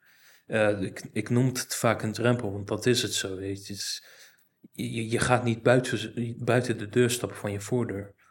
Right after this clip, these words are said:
omdat je gewoon te bang bent. En als je gewoon jezelf in een ritme voorhoudt, die drempel verdwijnt op een punt. En het helpt. Het is,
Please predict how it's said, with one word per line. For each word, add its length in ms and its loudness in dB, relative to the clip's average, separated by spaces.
omdat 360 -4
je 80 -4
gewoon 440 -4
te 140 0
bang 320 4
bent. 400 -8
En 260 -2
als 160 0
je 80 0
gewoon 380 -2
jezelf 540 2
in 140 -4
een 60 -2
ritme 380 2
voorhoudt, 680 -4
die 300 -4
drempel 420 2
verdwijnt 540 0
op 160 -6
een 100 -10
punt. 420 -12
En 160 -10
het 180 -8
helpt. 320 -2
Het 340 -8
is, 280 -8